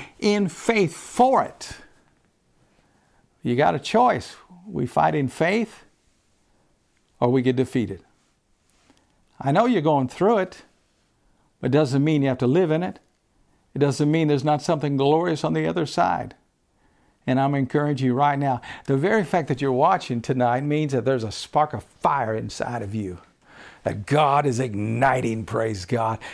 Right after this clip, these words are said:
And I know what's gonna happen afterwards, but I know this much. God's word doesn't, it's not sent out and doesn't come back with results. It's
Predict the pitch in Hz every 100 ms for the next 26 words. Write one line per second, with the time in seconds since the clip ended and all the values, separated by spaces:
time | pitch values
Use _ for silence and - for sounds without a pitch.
0 | - - 120 139 170 202 185 151 127 123
1 | 110 113 117 113 120 127 123 127 143 139
2 | 160 - 117 110 - - - 151 147 170
3 | 143 160 190 175 151 190 190 208 202 -
4 | - - - - 165 190 185 - - 233
5 | 226 220 208 214 180 208 - _ _ _
6 | _ _ _ _ 170 175 185 175 - 196
7 | 180 185 175 196 180 175 180 214 120 -
8 | - _ _ _ _ _ _ _ _ -
9 | 123 -